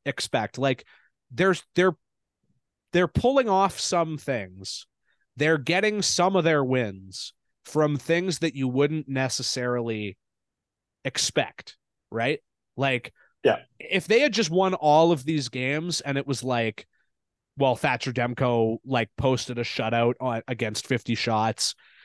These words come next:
Speaker 1: and, like, Pettersson, um, scored, like, has scored a goal in every game, and they've been outshot, like, two to one,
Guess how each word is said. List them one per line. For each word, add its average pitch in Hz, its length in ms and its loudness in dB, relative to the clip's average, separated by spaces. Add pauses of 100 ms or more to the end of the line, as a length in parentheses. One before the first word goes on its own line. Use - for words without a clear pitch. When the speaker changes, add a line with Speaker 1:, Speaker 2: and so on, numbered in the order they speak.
(280)
Speaker 1:
and, 139 240 2
like, 117 400 -2 (920)
Pettersson, 131 760 0 (480)
um, 101 560 -4 (100)
scored, 120 600 0
like, 107 420 -2
has 151 180 -2
scored 151 280 2
a 131 60 -2
goal 160 320 6
in 151 160 2
every 143 320 0
game, 127 480 -2
and 131 140 -6
they've 120 160 -4
been 117 360 -4 (320)
outshot, 127 600 0
like, 113 400 -4 (240)
two 147 180 4
to 127 80 2
one, 110 500 -2